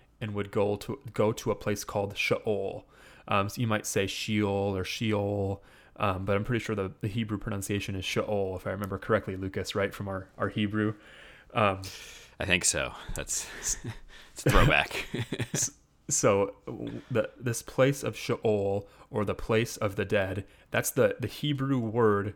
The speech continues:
Speaker 1: for this place that the soul goes. In the New Testament, it's Hades. So if you ever are reading the Old Testament and you see Sheol, and if you're reading the New and you see Hades, this is speaking of the same place. This is the place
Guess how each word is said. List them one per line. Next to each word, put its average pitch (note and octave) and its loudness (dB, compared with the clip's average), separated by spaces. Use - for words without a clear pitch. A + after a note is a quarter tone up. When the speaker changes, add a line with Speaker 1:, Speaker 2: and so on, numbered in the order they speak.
Speaker 1:
for A2+ 0
this G2+ 0
place G#2+ 0
that - -8
the - -12
soul G#2+ 0
goes. G2 -2
In A#2 -4
the G2+ -4
New G#2+ -2
Testament, - -6
it's - -10
Hades. G2+ -4
So - -4
if G#2+ -2
you A2+ 0
ever B2 -2
are A2 -4
reading A#2+ -4
the G2+ -6
Old G2+ -6
Testament A2+ -6
and A2 -6
you G2+ -4
see G#2+ -6
Sheol, A2 0
and A2 -6
if G#2 -8
you're A2 -6
reading A2+ -4
the G2+ -8
New G2+ -6
and G#2+ -4
you G#2 -4
see - -6
Hades, A2 -2
this A#2 -4
is C#3 -2
speaking A#2 -6
of G#2 -6
the G2 -4
same G#2 -2
place. - -4
This A2 -6
is B2+ -4
the A2+ -6
place - -2